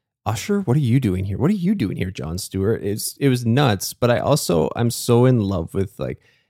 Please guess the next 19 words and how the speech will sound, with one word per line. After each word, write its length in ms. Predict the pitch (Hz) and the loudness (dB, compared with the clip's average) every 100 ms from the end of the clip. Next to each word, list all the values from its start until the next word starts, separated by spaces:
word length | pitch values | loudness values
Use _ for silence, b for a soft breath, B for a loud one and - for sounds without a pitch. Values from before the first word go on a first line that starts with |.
| _ | _
the 140 | 107 98 | -2 0
nineties 640 | 92 87 92 90 92 92 - - | 0 0 0 0 -2 -4 -6 -2
heartthrobiness 1200 | 92 - - 85 76 76 87 87 92 - - - _ _ _ _ | -2 -2 -10 -8 -8 -6 -6 -4 -4 -4 -10 -14 _ _ _ _
that 180 | 98 87 | -4 -4
is 200 | 85 87 | -6 -8
Josh 340 | - 78 107 | -8 -6 -6
Hartnett 380 | - 87 - 104 | -4 -4 -2 0
in 140 | 107 110 | 2 2
this. 340 | 113 - - _ _ _ - | 0 -2 -10 _ _ _ -2
And, 120 | 113 | 2
like, 240 | 107 - - | 2 0 0
they 120 | 107 | 0
even 360 | 104 127 151 | 2 4 4
gave 300 | 139 95 95 | 4 2 0
him 420 | - 107 110 110 - _ | 2 2 2 0 -4 _
a 80 | 98 | -8
fucking 720 | 101 113 - - 110 104 92 90 | -6 -10 -10 -8 -6 -4 -4 -4
bad 320 | 95 95 101 | -4 -2 0
haircut. 540 | 101 104 - 135 135 | 0 -2 2 2 2